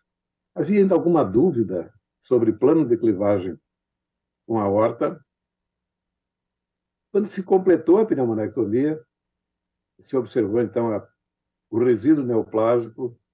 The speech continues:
ah, na parede da, da aorta. A gente sabe que neoplasia com ressecção incompleta não tem solução. Então, o que ia fazer? A gente está vendo aqui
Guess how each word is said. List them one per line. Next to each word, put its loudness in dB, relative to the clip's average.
ah, -4
na -4
parede -2
da, -18
da -12
aorta. -8
A -2
gente 2
sabe 0
que 0
neoplasia 2
com -4
ressecção 0
incompleta -2
não -6
tem -6
solução. -14
Então, -8
o -8
que -16
ia -6
fazer? -4
A -8
gente -10
está -2
vendo -2
aqui -2